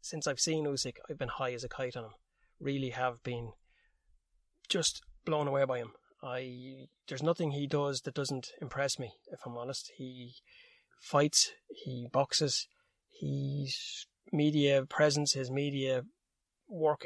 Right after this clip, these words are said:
is just, it's, it's, it's unique. There's nobody else doing it. And as I said about Amin and fighters of his ilk in that era,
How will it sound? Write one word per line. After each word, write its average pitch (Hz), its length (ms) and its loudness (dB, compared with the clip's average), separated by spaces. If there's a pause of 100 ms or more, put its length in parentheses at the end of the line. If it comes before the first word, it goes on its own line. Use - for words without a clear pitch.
is 156 160 0
just, - 440 0
it's, - 260 -6
it's, - 260 -2
it's - 140 -4
unique. 170 480 2 (140)
There's 143 120 0
nobody 165 360 4
else 139 100 2
doing 160 260 2
it. 131 140 0
And 151 160 2
as 147 140 2
I 151 60 2
said 165 320 4 (380)
about 139 240 2
Amin 156 360 6 (120)
and 139 240 -2
fighters 143 360 0
of 131 80 -6
his 143 180 0
ilk 147 220 4 (260)
in 135 120 -4
that 135 280 -2
era, 143 340 0